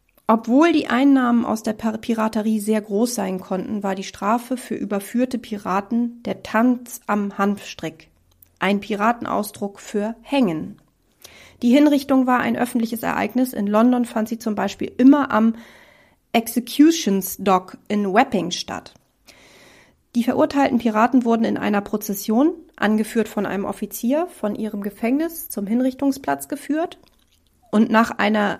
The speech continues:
religiösen Zeremonie durfte sich der verurteilte Pirat noch einmal an die Öffentlichkeit richten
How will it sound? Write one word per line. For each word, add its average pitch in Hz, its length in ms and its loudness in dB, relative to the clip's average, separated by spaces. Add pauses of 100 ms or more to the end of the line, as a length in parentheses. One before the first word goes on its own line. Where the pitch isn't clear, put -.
(140)
religiösen 226 800 4
Zeremonie 247 640 4
durfte 240 300 -2
sich 220 180 -6
der 196 140 -2
verurteilte 226 680 -2
Pirat 208 400 -4
noch 202 240 -6
einmal 247 340 2
an 208 140 -2
die 202 140 -4
Öffentlichkeit 254 640 -4
richten 277 320 -6